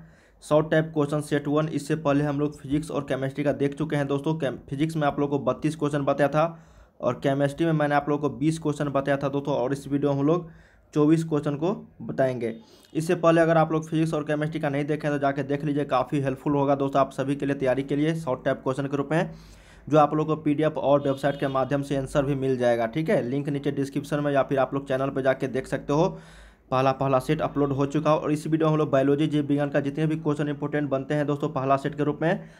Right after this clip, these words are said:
और प्रीवियस ईयर्स में काफ़ी बार ये देखने क्वेश्चन पूछे जा चुके हैं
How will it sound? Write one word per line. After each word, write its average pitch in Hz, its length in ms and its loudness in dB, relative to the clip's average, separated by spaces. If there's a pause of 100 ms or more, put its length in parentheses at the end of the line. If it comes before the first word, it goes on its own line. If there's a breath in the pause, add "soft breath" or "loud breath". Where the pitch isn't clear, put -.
(140 loud breath)
और 147 140 4
प्रीवियस 175 420 4
ईयर्स 165 140 0
में 160 140 -2
काफ़ी 151 220 0
बार 151 160 2
ये 151 100 0
देखने 143 300 -2
क्वेश्चन 143 360 -4 (160)
पूछे 135 240 -4
जा 156 180 2
चुके 147 260 -4
हैं 151 180 -4